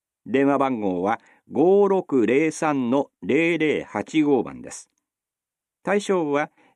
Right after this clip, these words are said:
区内在住か在勤の十八歳以上の方、費用は一回につき三百円です。申し込み方法です。往復はがきでお願いします。次の内容を明記してください。一、三月の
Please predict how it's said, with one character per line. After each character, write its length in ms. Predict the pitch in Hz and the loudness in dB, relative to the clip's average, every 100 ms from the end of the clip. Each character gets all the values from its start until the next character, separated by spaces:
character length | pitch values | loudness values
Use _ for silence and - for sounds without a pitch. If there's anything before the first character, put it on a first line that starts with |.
| - | -10
区 120 | - 220 | -4 0
内 300 | 208 175 139 | 0 -2 -2
在 260 | 143 147 | 0 0
住 200 | 143 143 | 0 0
か 140 | 139 131 | 0 -2
在 220 | 135 139 | 0 0
勤 220 | 123 120 | -2 -2
の 160 | 120 98 | -2 -2
十 240 | 87 - | 0 0
八 160 | 202 185 | 0 -6
歳 360 | - 160 160 | -4 -2 -2
以 40 | 139 | -2
上 180 | 113 | -4
の 140 | 139 175 | -4 -6
方、 340 | - - 69 - _ | -10 -14 -16 -20 _
費 140 | - 170 | -4 0
用 220 | 143 107 | 2 2
は 140 | 123 - | -2 -4
一 180 | 110 - - | -8 -10 -4
回 220 | 214 196 | -2 0
に 160 | 143 | -2
つ 140 | - - | -6 -8
き 220 | 147 139 | -4 -4
三 340 | - 113 151 170 | -6 -8 -6 -4
百 400 | 160 147 - 123 | -4 -4 -4 -4
円 220 | 76 58 | -6 -12
で 100 | - | -16
す。 220 | - - _ _ _ _ _ _ _ | -18 -20 _ _ _ _ _ _ _
申 160 | 131 185 | -2 -2
し 60 | 185 | 0
込 140 | 175 | -4
み 120 | 165 | -4
方 220 | 147 147 | -4 -6
法 280 | 127 80 73 | -6 -8 -8
で 120 | 67 | -10
す。 180 | 90 - _ _ _ _ | -12 -16 _ _ _ _
往 260 | 143 220 233 | 2 2 0
復 300 | - - 208 | -8 -4 -2
は 160 | 196 | -2
が 160 | 170 147 | -4 -4
き 160 | - | -4
で 60 | 180 | -2
お 100 | 131 | -2
願 240 | 85 69 | -4 -10
い 20 | 65 | -14
し 160 | - | -18
ま 120 | - | -18
す。 180 | - - _ _ _ - | -18 -18 _ _ _ -20
次 320 | - - 190 220 | -10 -4 -2 0
の 120 | 190 | 0
内 280 | 147 143 139 | 0 0 0
容 220 | 131 143 | 0 0
を 60 | |
明 180 | 135 117 | 0 -2
記 160 | 92 85 | -4 -8
し 60 | |
て 120 | - 135 | -8 -8
く 80 | |
だ 120 | 87 80 | -8 -10
さ 200 | 78 67 | -12 -16
い。 100 | - _ _ _ _ _ _ _ | -20 _ _ _ _ _ _ _
一、 440 | 131 139 - 190 - | -2 -2 0 -4 -4
三 440 | - 208 233 220 175 | -6 -2 0 -2 -4
月 260 | 151 - | -6 -6
の 300 | 107 113 131 | -4 -2 -2